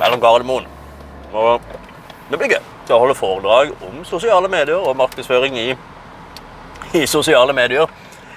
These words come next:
Hvis du hører at jeg tygger nå, så er det fordi at jeg har gifler. Det er fast inventar i bilen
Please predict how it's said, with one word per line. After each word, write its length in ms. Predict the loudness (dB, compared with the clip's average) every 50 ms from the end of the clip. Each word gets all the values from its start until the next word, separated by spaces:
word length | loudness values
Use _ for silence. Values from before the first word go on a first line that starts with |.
| -20 -12 -6 -6
Hvis 160 | -4 0 2
du 20 |
hører 300 | 4 4 6 4 4 4
at 80 | 2 -2
jeg 80 | -2
tygger 260 | -2 -4 -2 0 -2 -2
nå, 60 | -2
så 160 | 0 0 0
er 160 | 0 0 -2 -4
det 60 | -6
fordi 160 | -4 0 0 0 2
at 100 | 2 2
jeg 80 | 0
har 160 | 0 -2 -2 -8 -2
gifler. 480 | -2 -2 -2 -2 0 0 0 0 -2 -4 0
Det 80 | 2 4 4
er 260 | 4 4 2 0 -2 -10 -4
fast 540 | -4 -4 -2 -4 -8 -10 -10 -12 -14 -14 -14 -20 -20 -20 -20 -20 -20 -20 -20 -20 -20 -20 -20 -20 -20 -20 -14 -4 -4
inventar 640 | -2 -2 -2 -4 -2 0 4 4 4 4 2 0
i 20 |
bilen 460 | -4 -2 -4 -2 -2 -2 -4 -4 -6